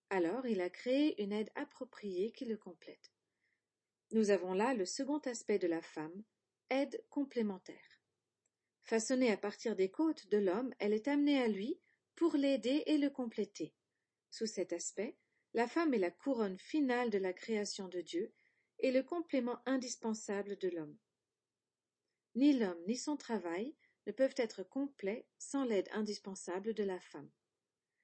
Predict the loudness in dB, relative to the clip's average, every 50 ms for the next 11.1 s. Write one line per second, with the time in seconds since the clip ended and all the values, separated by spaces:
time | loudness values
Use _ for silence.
0 | _ _ _ _ -4 0 0 0 2 2 -2 -2 0 0 2 4 4 4 4 2
1 | 0 2 2 2 0 -2 -4 -12 -10 -2 0 0 2 2 0 -4 -4 -8 -8 -8
2 | -8 -12 -8 -2 -2 0 0 2 0 0 -2 -4 -4 -6 -6 -6 -8 -10 -14 _
3 | _ _ _ _ _ _ _ _ _ -4 -2 2 2 4 4 2 0 -2 -4 -6
4 | -6 -4 -4 -6 -6 -4 -4 -2 -2 -2 -2 -2 -2 0 -2 -2 -2 -4 -8 -8
5 | -6 -4 -2 0 0 0 0 0 -2 -2 -2 -2 -2 -2 -4 -8 -8 -8 -10 -14
6 | _ _ _ _ _ _ _ 0 0 0 0 -4 -4 -4 -4 -8 -14 -16 -18 _
7 | _ _ _ _ _ _ _ _ _ _ 2 6 6 8 8 6 4 2 0 -2
8 | -6 -6 -4 -4 -6 -4 0 0 0 0 0 0 2 2 2 2 2 2 0 0
9 | 2 4 4 4 6 6 4 4 6 4 4 4 4 0 -2 -2 -2 -2 -2 -4
10 | -6 -10 _ _ _ _ _ _ _ 2 4 4 4 4 0 -4 -4 -8 -14 -16
11 | -16 -18